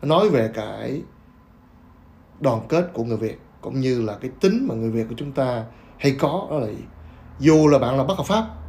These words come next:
hay là hợp pháp, các bạn được tôn trọng như nhau. Bởi vì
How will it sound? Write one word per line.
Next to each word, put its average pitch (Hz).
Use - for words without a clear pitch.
hay 165
là 139
hợp 120
pháp, 202
các 190
bạn 139
được 139
tôn 165
trọng 135
như 175
nhau. 165
Bởi 156
vì 135